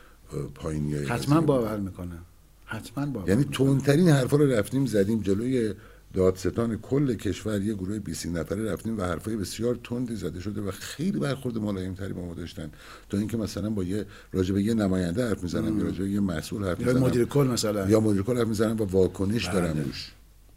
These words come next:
Speaker 2: انگار عرش خدا لرزید.
Speaker 1: دقیقاً. داره که می‌گم با دادستان
Speaker 2: مم.
Speaker 1: کل کشور تو اون شرایط رفتیم و حرفای تندی هم زدیم بهشون،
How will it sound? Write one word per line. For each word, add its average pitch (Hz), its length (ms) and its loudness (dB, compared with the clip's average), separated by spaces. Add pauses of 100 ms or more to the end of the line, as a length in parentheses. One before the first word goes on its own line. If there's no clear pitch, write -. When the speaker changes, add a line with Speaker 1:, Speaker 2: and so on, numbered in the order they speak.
(240)
Speaker 2:
انگار 110 240 0
عرش 147 280 6
خدا 139 260 8
لرزید. 127 580 8
Speaker 1:
دقیقاً. 98 460 4
داره 95 220 0
که 165 80 0
می‌گم 180 180 2
با 151 80 2
دادستان 139 520 0
Speaker 2:
مم. 101 120 0
Speaker 1:
کل 185 180 2
کشور 127 320 -2
تو 107 180 -4
اون 214 220 6
شرایط 165 440 4
رفتیم 147 300 2
و 156 40 2
حرفای 139 340 4
تندی 175 480 6
هم 104 140 6
زدیم 92 320 4
بهشون، 107 360 -2